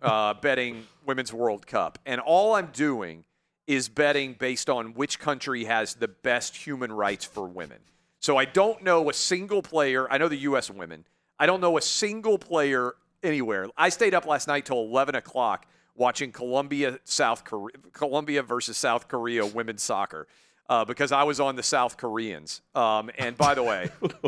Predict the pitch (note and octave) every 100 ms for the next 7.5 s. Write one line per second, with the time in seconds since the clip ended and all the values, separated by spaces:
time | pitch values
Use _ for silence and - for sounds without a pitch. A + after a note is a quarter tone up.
0 | - - A#2 - G#2+ _ - C#3+ C#3 D3+
1 | C3+ F#2+ - F#2+ C2+ - _ _ _ _
2 | _ _ _ F3 F#3 - F#3+ D#3 - D3
3 | C3+ B2+ G#2+ A2+ G#2 A2 G2+ G2 F#2+ A#2
4 | G#2+ F#2+ - A2+ F#2+ F#2 F2 G2 A2 G#2+
5 | F#2+ E2 F#2 F2 B2+ B2+ C#3 D#3 D#3 D3+
6 | D3+ - D#3+ C#3 C#3+ C#3+ C#3 C#3 C#3 B2+
7 | B2+ - C3+ B2